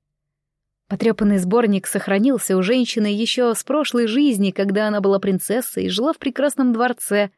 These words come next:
а многочисленные слуги называли ее Лэри. Позже она встретила отца,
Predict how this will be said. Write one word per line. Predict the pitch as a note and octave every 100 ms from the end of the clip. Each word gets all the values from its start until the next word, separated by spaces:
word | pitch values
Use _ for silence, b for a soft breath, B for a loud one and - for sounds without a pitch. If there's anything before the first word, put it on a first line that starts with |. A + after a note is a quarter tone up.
| _ _ _
а | -
многочисленные | G3 G#3+ G#3+ G#3 A3+ - A3 G#3+
слуги | G#3 A#3+ B3 A3
называли | G#3+ G3+ G#3 G#3 G3+
ее | G3 G3+ F#3+ A3+ b b b _
Лэри. | G#3+ B3 A#3+ G3 E3+ - - _ _ _ _ _ _ _ _ _ _ _ -
Позже | B3 G#3+ G3
она | G#3+ G#3
встретила | G3+ - G#3+ G#3+ G#3 G#3
отца, | - - - -